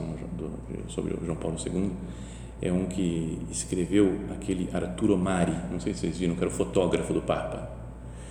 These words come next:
Então tem um texto que encontrei na internet que fala sobre, fala uma parte do livro, de uma entrevista que fizeram com ele depois de lançar o livro,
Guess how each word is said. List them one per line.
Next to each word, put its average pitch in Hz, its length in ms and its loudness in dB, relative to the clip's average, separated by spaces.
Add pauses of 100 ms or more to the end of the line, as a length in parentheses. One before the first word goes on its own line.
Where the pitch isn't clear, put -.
(100)
Então 131 120 2
tem 131 140 4
um 101 60 4
texto 110 340 4
que - 80 -2
encontrei 92 340 2
na 90 80 4
internet 92 400 4
que 104 80 -4
fala 98 300 6
sobre, 90 460 4
fala 131 120 10
uma 98 120 6
parte 92 280 6
do 90 80 2
livro, 123 320 6
de 85 60 2
uma 92 120 4
entrevista 92 440 4
que - 80 -2
fizeram 90 360 6
com 87 140 0
ele 95 200 6
depois 87 320 4
de 92 80 -2
lançar 85 320 0
o 82 60 0
livro, 82 260 -4